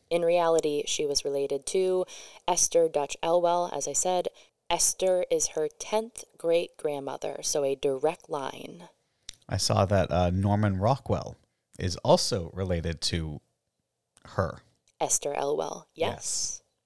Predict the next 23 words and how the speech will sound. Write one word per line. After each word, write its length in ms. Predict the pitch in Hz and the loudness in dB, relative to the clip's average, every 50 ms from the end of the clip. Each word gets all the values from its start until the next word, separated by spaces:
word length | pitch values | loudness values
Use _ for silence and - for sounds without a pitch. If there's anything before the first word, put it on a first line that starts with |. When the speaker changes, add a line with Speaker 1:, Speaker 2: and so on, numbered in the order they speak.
| _ _ _ - | _ _ _ -12
Speaker 1:
Indeed 480 | 147 143 143 139 - 165 160 160 156 | -10 -10 -8 -8 -8 -6 -6 -6 -8
he 200 | - - 170 165 | -8 -6 -4 -4
is. 500 | 190 226 240 - - - - - - - _ - - - - | -4 -4 -4 -6 -6 -2 -2 -2 -2 -2 _ -16 -20 -12 4
It's 180 | - 185 - - | 4 6 6 8
so 220 | - 196 208 233 | 8 10 8 8
fun 540 | - - - 143 151 160 175 202 233 247 247 - | 6 4 2 2 2 2 0 -2 -4 -6 -6 0
once 320 | 170 156 151 156 - - | 2 2 2 2 0 0
you, 140 | 180 175 165 | 0 0 2
like, 380 | 156 143 139 135 - - - _ - - _ _ _ _ _ _ _ - | 2 4 4 4 2 0 -12 _ -20 -20 _ _ _ _ _ _ _ -2
start 380 | - - - 160 147 147 - - _ _ _ | -2 4 6 8 8 8 6 2 _ _ _
Speaker 2:
Yeah, 160 | 135 - 160 - 117 113 | 6 8 8 10 10 8
Speaker 1:
digging 80 | - - | 6 8
Speaker 2:
yeah, 80 | - 151 | 6 6
yeah. 120 | - - 107 | 4 4 4
Speaker 1:
into 360 | - 196 185 185 185 - - - | 4 6 6 6 6 4 4 4
all 160 | 160 160 165 | 6 6 4
these 240 | 165 165 165 - - | 2 0 -2 -2 -2
famous 380 | - 160 156 160 156 - - | -2 -2 -2 -2 -2 -4 -4
people, 400 | - 170 160 - - 185 190 196 | -4 -6 -6 0 2 2 2 2
how 160 | - 180 165 | 0 -2 -4
they're 200 | 151 151 147 - | -2 -2 -4 -2
all 420 | - 160 160 160 165 170 175 175 156 | -2 -2 0 0 2 2 2 2 2
related. 600 | 160 151 151 151 156 156 165 180 202 220 233 240 | 2 0 2 2 2 2 2 2 0 0 -2 -8